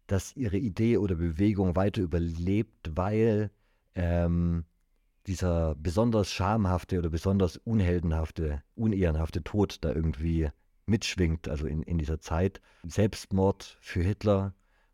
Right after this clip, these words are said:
und, äh, die Kreuzigung für Jesus, was quasi der, der, die Kreuzigung als die, die schlimmste Strafe im Römischen Reich, der Tod eines, äh,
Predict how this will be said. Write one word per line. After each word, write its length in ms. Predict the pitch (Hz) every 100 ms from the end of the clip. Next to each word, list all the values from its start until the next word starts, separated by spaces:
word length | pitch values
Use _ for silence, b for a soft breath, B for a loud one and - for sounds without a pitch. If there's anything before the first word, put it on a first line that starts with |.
| _
und, 400 | 85 82 82 -
äh, 100 | 90
die 140 | 92
Kreuzigung 880 | - 98 101 - 92 90 87 87 82
für 200 | - 82
Jesus, 400 | 78 92 85 -
was 140 | 80
quasi 260 | 92 76 76
der, 220 | 82 78
der, 460 | 73 78 76 71 65 - _ _ -
die 80 |
Kreuzigung 560 | - 95 90 92 82 80
als 260 | 78 - - _ _
die, 380 | - 80 76 69 -
die 200 | 71 67
schlimmste 800 | - 98 104 104 - 82 78 71 -
Strafe 560 | - - 80 87 -
im 200 | 82 71
Römischen 320 | 82 82 76 78
Reich, 220 | 76 78
der 140 | 82
Tod 240 | - 95 71
eines, 540 | 78 71 - - -
äh, 340 | 73 76 69